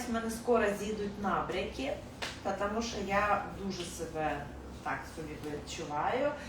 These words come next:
після цих п'яти днів перерви, спорту, перельотів, сидінь в автобусах,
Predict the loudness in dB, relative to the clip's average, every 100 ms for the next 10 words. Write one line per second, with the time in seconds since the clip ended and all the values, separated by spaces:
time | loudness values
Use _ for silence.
0 | -10 -12 -2 -2 0 -4 -6 -6 -2 -2
1 | 0 -4 -2 -2 -2 -4 0 2 4 4
2 | 4 2 4 4 2 -2 -8 -4 0 2
3 | 2 2 0 2 0 2 2 0 2 2
4 | 0 0 0 0 -2 -2 -2 0 0 0
5 | -2 -4 0 2 4 4 0 -2 -2 0
6 | 0 -2 -2 -2